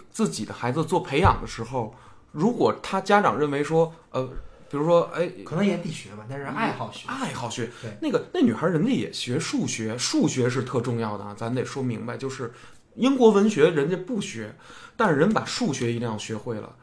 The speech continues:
Speaker 1: 对他的音乐有帮助，对他的艺术也有帮助。
Speaker 2: 其实这就是润的第一个问题。
Speaker 1: 嗯。
Speaker 2: 就是你现在是通过，就比如说我们都是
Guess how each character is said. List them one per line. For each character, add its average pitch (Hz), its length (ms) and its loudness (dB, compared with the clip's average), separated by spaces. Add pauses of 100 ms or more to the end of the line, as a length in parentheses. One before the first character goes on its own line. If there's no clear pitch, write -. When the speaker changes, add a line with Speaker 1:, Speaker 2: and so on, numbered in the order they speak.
(120)
Speaker 1:
对 151 120 0
他 147 140 0
的 143 80 0
音 160 180 0
乐 170 180 2
有 101 180 -8
帮 107 200 -10
助， 107 220 -16
对 135 140 -8
他 143 120 -10
的 147 80 -10
艺 156 140 -6
术 117 160 -8
也 104 140 -8
有 127 180 -10
帮 113 120 -14
助。 104 120 -16 (440)
Speaker 2:
其 - 160 -6
实 196 80 4
这 220 100 0
就 185 120 2
是 156 120 -2
润 156 220 -2
的 120 60 -4
第 139 240 -12
一 160 60 -4
个 147 100 -2
问 113 180 -6
题。 - 260 -18
Speaker 1:
嗯。 127 180 -8 (800)
Speaker 2:
就 208 120 -2
是 175 300 -6
你 143 360 -4
现 208 180 -2
在 208 120 2
是 156 180 -4
通 139 200 -8
过， 127 180 -4
就 156 120 -6
比 117 100 -10
如 120 80 -4
说 180 100 -4
我 143 140 -4
们 104 200 -10
都 156 120 -6
是 131 340 -6